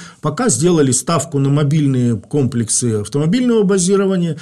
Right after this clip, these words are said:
на стацион-, на обновление стационарных шахтных комплексов и на,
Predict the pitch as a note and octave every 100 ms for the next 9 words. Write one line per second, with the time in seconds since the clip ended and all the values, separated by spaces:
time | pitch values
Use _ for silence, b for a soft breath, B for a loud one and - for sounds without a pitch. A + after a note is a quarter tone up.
0 | B B _ C3 D3+ C#3+ A#2+ - C3 -
1 | D3+ D#3 C3+ C#3 C3+ D3 D3 D3+ B2 A#2+
2 | C3 - D#3 G#3 A#3+ G#3+ - - G#3 F#3+
3 | - E3+ - F3 D#3 C#3+ C#3+ - B2+ -
4 | B B B B B B B B B -
5 | F#3 G3 G#3+ G3 B2 A#2 D#3 E3+ D3+ B2+